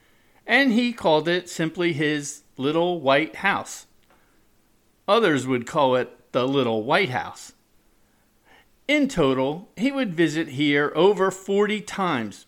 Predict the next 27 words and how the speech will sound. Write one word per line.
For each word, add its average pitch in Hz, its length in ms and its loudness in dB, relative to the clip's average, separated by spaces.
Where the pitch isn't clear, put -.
between 131 400 -4
nineteen 180 480 -4
twenty-four 180 640 -4
and 175 200 -10
nineteen 143 400 -4
forty-five. 143 800 0
The 226 140 -2
house 214 580 2
is 180 240 2
now 170 280 -2
a 180 40 0
museum. 180 680 -2
It's - 220 -14
preserved 196 680 0
almost 214 500 -2
exactly 202 640 -2
as 190 200 0
it 196 100 -4
was 170 460 0
the 180 360 -4
last 202 440 -2
day 165 320 0
F 160 160 -2
D 175 160 -2
R 185 180 6
was 185 220 0
here, 107 340 -2